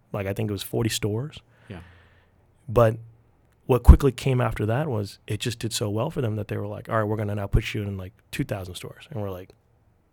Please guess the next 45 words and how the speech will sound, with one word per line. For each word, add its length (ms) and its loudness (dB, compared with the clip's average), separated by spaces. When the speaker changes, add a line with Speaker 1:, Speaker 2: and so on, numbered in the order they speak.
Speaker 1:
y-, 160 -12
I 40 0
mean, 140 2
how 140 2
do 80 2
you, 200 -2
how 140 0
do 60 4
you 80 -4
predict 340 2
something 320 -6
like 160 -18
that? 100 -20
You 80 2
can't 400 2
plan 340 2
for 160 -8
success 500 -10
in 100 -6
that 200 -8
way. 280 -14
And 120 -2
so 140 4
what 140 4
I 60 10
try 200 4
to 40 4
tell 160 0
entrepreneurs 440 -2
a 40 -4
lot 140 -4
of 60 -12
times 260 -6
is 160 -10
it's 220 0
not 200 4
so 200 4
much 440 4
that 180 4
it's 180 -6
purely 340 4
luck 280 0
driven, 400 -2
that 200 2
it's, 200 -6